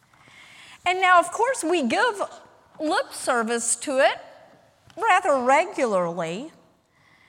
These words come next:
You know, every time we declare our faith with those words of the Apostles' Creed, as we did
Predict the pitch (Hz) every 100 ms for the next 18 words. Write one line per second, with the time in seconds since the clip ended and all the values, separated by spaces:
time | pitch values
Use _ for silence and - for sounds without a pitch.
0 | _ _ _ - - 349 311 320 403 508
1 | 453 - - 370 359 359 320 247 269 -
2 | - 302 320 349 269 254 254 - 302 302
3 | 226 240 - 247 254 262 262 269 254 233
4 | 262 277 302 285 254 226 233 233 254 247
5 | 262 - 233 208 - - 330 294 240 240
6 | 233 254 254 240 311